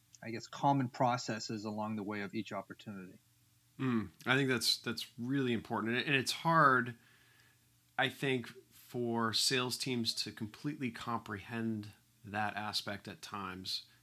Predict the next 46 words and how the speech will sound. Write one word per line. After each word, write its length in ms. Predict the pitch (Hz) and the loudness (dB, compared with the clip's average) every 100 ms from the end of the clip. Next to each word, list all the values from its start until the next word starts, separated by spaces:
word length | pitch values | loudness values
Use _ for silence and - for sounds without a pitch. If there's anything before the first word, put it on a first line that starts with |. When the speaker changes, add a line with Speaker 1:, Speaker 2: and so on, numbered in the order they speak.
| _ | _
Speaker 2:
of, 120 | 113 - | -6 -4
of 160 | 107 | -6
the 80 | 104 | -6
preparation. 800 | - 120 - 101 95 98 - - - - - - - _ _ _ | -4 -2 -2 -4 -4 -4 -4 -10 -20 -20 -20 -20 -20 _ _ _
You, 160 | 123 92 - - | -4 -4 -8 0
a 40 | |
lot 200 | 123 139 | 6 6
of 80 | 156 | 4
times 320 | 147 131 113 | 2 2 2
I, 220 | 120 117 - | 4 4 4
I've 640 | 113 113 110 101 - - - - _ | 2 2 0 -8 -14 -16 -20 -20 _
coached 300 | - 127 - | -4 -2 2
my 120 | 117 | 0
teams 440 | - 127 120 117 - | 0 -2 0 0 0
to 100 | 113 | -2
even 240 | 117 113 | -2 -2
take 200 | 113 110 | -2 -4
it 60 | 101 | -2
a 40 | |
step 260 | - 104 87 | -2 -2 -4
further. 440 | - 107 92 92 - - - _ | -4 -4 -4 -12 -16 -20 -20 _
You 120 | 120 110 | -2 2
know, 60 | |
so 160 | 101 123 | 2 2
you, 220 | 117 120 | 2 0
you've 200 | 123 113 | -4 -6
prepared 400 | 131 - 170 175 | -8 0 4 6
everything 420 | 156 139 139 131 | 6 2 0 0
on 360 | 120 113 113 104 | 2 2 0 -4
the, 240 | 120 110 - | -4 -4 -6
the 80 | 113 | -4
technical 480 | 127 120 117 110 | -2 -2 -4 0
aspects 560 | 110 110 - 107 104 - | 2 2 0 -2 -2 -4
and, 220 | 104 101 | -4 -6
and 140 | 101 98 | -8 -6
kind 180 | 107 104 | -6 -6
of, 180 | 98 - - | -8 -14 -10
you 100 | 120 | -6
know, 60 | 110 | -6
what's 340 | 104 127 - | -2 -2 0
on 140 | 127 110 | 2 4
our 160 | 120 | 4
sheet 240 | 120 - 113 | 2 0 -2
of 100 | 113 | -4
paper 340 | 117 110 107 | -6 -4 -4
to, 360 | 101 - 104 | -4 -4 -4